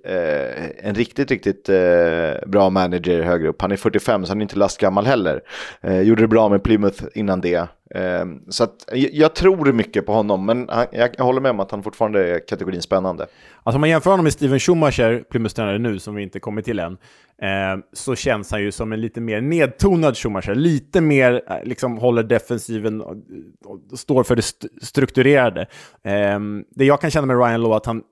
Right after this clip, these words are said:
Speaker 2: saknat det sista steget. Han hann ju egentligen aldrig genomföra det i Plymouth eftersom att P N I värvade honom. Och så har han inte riktigt kommit dit med P N I än.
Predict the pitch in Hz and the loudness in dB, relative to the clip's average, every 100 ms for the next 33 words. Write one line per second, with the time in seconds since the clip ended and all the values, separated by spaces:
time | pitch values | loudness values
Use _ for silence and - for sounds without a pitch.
0 | _ _ - - 143 - 180 139 - 139 | _ _ -4 2 2 2 -6 -6 -6 -6
1 | - 127 - 156 135 90 - 131 117 147 | -4 -6 0 2 2 0 -8 -6 -2 0
2 | 160 156 143 123 104 113 101 110 104 101 | 2 4 4 2 0 -4 -2 -2 -2 -2
3 | - 123 110 92 95 110 92 92 - 98 | 2 4 4 0 -2 -4 -4 -6 -8 -10
4 | - 95 101 90 85 - 101 95 101 90 | -10 -10 -10 -8 -12 -10 -10 -6 -6 -4
5 | 90 92 95 101 78 52 87 95 117 107 | -2 -2 -4 -8 -10 -12 -10 -4 -2 -2
6 | 98 92 90 - 101 104 92 87 92 104 | -6 -8 -12 -8 -8 -8 -10 -12 -10 -8
7 | 98 98 98 143 147 117 | -6 -6 -4 0 0 -2